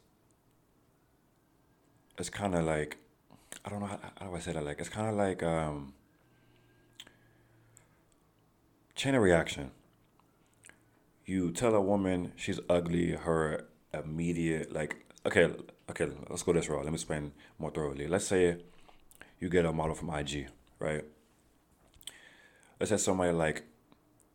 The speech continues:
somebody like, like Rihanna, for example. Everything she's attractive. She's an attractive person. Don't get me wrong. She's bad. She's gorgeous. Let's say I did an interview with Rihanna, right? And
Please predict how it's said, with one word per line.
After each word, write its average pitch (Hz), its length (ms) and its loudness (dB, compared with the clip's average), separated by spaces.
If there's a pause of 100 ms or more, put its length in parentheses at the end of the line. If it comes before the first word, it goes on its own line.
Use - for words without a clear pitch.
(880)
somebody 87 260 2
like, 80 220 2
like 80 140 0
Rihanna, 78 280 2
for 78 120 -4
example. 73 440 -8
Everything 92 320 4
she's 82 180 -6
attractive. - 380 -6
She's 95 140 -4
an 101 60 -4
attractive 101 340 -2
person. - 340 0 (220)
Don't 73 100 -10
get 78 100 -6
me 78 60 -4
wrong. 73 260 -2
She's 80 180 -4
bad. 76 340 4 (180)
She's - 160 -16
gorgeous. 82 540 2 (1900)
Let's 107 240 4
say 87 460 8 (520)
I 85 100 -2
did 85 160 0
an 82 80 0
interview 80 260 0
with 73 180 -4
Rihanna, 71 340 -6 (280)
right? 78 260 0 (1400)
And 76 720 -4